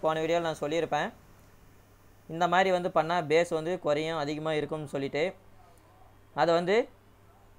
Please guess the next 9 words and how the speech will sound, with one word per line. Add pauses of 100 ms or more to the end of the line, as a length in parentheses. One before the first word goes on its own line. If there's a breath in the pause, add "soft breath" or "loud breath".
(1400)
நாமளா (100)
செய்ய
கிடையாது, (420)
நண்பர்களெல்லாம்
சொல்லி
தான்
அந்த
மாதிரி
ஒரு